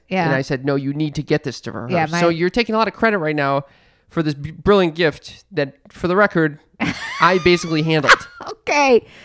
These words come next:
Speaker 1: mister, take away all my steam.
Speaker 2: I'm just saying
Speaker 1: Take
Speaker 2: that I
Speaker 1: away all my steam. The
Speaker 2: I don't
Speaker 1: point
Speaker 2: wanna
Speaker 1: was I gave her a really good gift. Well, whether
Speaker 2: You
Speaker 1: or
Speaker 2: did.
Speaker 1: not, whether or not I wrapped it the way you suggested, which I didn't,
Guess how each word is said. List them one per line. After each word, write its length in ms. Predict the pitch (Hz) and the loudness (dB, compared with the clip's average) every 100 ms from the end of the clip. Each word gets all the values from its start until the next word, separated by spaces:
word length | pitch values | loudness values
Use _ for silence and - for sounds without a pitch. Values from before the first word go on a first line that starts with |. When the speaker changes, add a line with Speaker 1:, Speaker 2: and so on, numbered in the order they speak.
| - - | -20 -2
Speaker 1:
mister, 640 | 233 269 - 262 262 240 | 4 4 4 2 4 2
take 280 | 226 262 277 | 2 0 2
away 200 | 240 247 | 2 4
all 120 | 233 | 4
my 160 | 226 220 | 2 -2
steam. 260 | - - | -2 2
Speaker 2:
I'm 120 | 220 226 | 2 4
just 260 | 226 - | 0 0
saying 340 | - 226 214 185 | 0 2 4 4
Speaker 1:
Take 180 | 359 - | 4 6
Speaker 2:
that 40 | |
I 20 | |
Speaker 1:
away 160 | 311 302 | 6 8
all 160 | 285 269 | 6 6
my 140 | 254 | 2
steam. 320 | - - 285 | 2 0 -2
The 100 | 277 - - | -2 -4 0
Speaker 2:
I 100 | 196 | 4
don't 100 | 214 | 6
Speaker 1:
point 100 | 349 | 6
Speaker 2:
wanna 140 | 415 269 | 6 6
Speaker 1:
was 220 | 247 254 | 6 6
I 80 | 254 | 2
gave 240 | 233 285 | 2 0
her 140 | 269 | 2
a 60 | 226 | 2
really 340 | 196 233 262 | 0 -2 -2
good 360 | 240 214 208 180 | 2 2 2 -4
gift. 300 | 196 170 - | -4 -4 -6
Well, 280 | 190 226 208 | -2 0 2
whether 220 | 240 247 | 2 2
Speaker 2:
You 60 | 277 | 2
Speaker 1:
or 20 | |
Speaker 2:
did. 40 | |
Speaker 1:
not, 360 | 240 233 226 214 - - _ | 2 2 2 -2 -6 -20 _
whether 240 | 220 240 | 2 2
or 40 | 240 | 2
not 180 | 220 208 | 0 0
I 80 | |
wrapped 340 | 190 208 214 - | 2 2 0 -4
it 80 | 190 | -4
the 60 | |
way 120 | 180 180 | -2 0
you 80 | |
suggested, 760 | 180 185 175 240 262 233 226 226 | -2 -6 -4 -4 -2 -2 -4 -4
which 180 | - 170 | -10 -6
I 80 | 175 | -4
didn't, 380 | 160 151 185 | -4 -8 -10